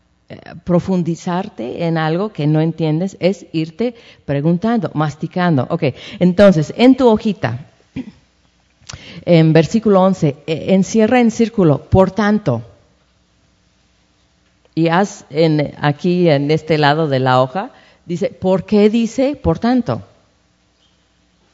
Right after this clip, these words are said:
Ahora, subraya la palabra "acordaos", que está en el mismo versículo once. Ok, y ahora, pregúntate,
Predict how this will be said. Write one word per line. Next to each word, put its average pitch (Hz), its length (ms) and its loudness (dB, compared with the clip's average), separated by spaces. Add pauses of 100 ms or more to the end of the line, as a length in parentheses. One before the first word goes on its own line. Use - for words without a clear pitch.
(1800)
Ahora, 180 320 2
subraya 170 880 0
la 123 200 -6
palabra 139 520 -2
"acordaos", 143 920 -2 (1600)
que 135 60 -10
está 143 280 -4
en 143 100 0
el 135 120 0
mismo 143 320 -4
versículo 135 500 -8
once. 143 360 -6 (1600)
Ok, 147 140 2 (220)
y 175 140 2
ahora, 156 280 2
pregúntate, 160 720 0